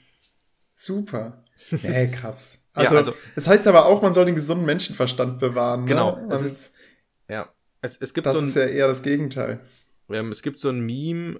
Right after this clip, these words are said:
Speaker 2: ähm, Pol-, von der Polizei. Welche war das denn nochmal? Ähm, Polizei-Meme, Moment, scheiße.
Speaker 1: Meinst du das aus Indien?
Speaker 2: Nee, nee, nee, nee, nee, das ist aus, aus
Speaker 1: Weißt du,
Speaker 2: Deutschland.
Speaker 1: wie das da läuft?
Speaker 2: Äh,
Speaker 1: In Indien?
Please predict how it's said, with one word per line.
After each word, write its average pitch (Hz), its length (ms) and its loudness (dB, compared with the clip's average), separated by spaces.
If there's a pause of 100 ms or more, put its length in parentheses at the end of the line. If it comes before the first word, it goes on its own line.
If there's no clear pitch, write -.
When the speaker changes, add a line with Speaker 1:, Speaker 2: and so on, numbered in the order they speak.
(120)
Speaker 2:
ähm, 120 460 -6
Pol-, 123 280 -14
von 113 180 -8
der 113 80 -4
Polizei. 120 800 -8
Welche 113 320 -6
war 110 80 -4
das 131 180 -2
denn 101 140 -8
nochmal? 98 540 -10 (100)
Ähm, 101 540 -10 (960)
Polizei-Meme, 110 840 -8
Moment, 101 400 -8
scheiße. 101 580 -12 (460)
Speaker 1:
Meinst 170 180 0
du 226 60 6
das 226 160 4
aus 196 140 -2
Indien? 254 400 2 (600)
Speaker 2:
Nee, 117 200 -2
nee, 127 100 -2
nee, 139 180 0
nee, 147 380 -2
nee, 120 60 -4
das 123 160 -4
ist 135 80 -6
aus, 131 200 -6
aus - 220 -10
Speaker 1:
Weißt - 20 -8
du, 120 60 0
Speaker 2:
Deutschland. 185 400 4
Speaker 1:
wie 196 40 2
das 160 180 2
da 170 140 8
läuft? 247 480 2 (1300)
Speaker 2:
Äh, 101 280 -4
Speaker 1:
In 98 80 -4
Indien? 240 460 -2